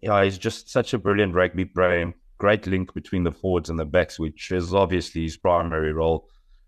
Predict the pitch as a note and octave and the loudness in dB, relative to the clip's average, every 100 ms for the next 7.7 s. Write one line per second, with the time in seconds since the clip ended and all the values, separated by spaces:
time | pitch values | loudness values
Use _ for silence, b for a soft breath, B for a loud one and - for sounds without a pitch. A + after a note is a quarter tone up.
0 | - D#2 D#2 D2+ F2 E2 D2+ F2+ F#2 - | -8 -2 -2 2 2 2 2 4 4 0
1 | _ - E2+ E2 C2 D#2 G2 G#2 D#2 F2+ | _ -2 0 2 -2 -2 0 0 0 0
2 | E2+ E2+ D#2 E2 F2+ F2+ - - _ _ | 0 -2 -2 -2 -2 -4 -10 -20 _ _
3 | - D#2 D#2+ E2 - F2+ F#2 F2+ - A2 | -10 -2 0 -2 -4 -4 -4 -4 0 2
4 | G#2+ G2+ F#2+ F#2 F2 D2 C#2+ D#2 E2 - | 4 2 2 2 0 -2 -4 -6 -6 -6
5 | - G2+ G2 - G2 - F#2+ E2+ F2+ D#2 | 0 2 2 0 -4 -4 -12 -8 -6 0
6 | F#2+ - - G2 G#2+ F2 F2 E2+ - F#2 | 0 0 -4 -2 -2 0 0 0 2 4
7 | F2 - F#2 F2+ - F#2 | 4 2 -2 -2 -4 -2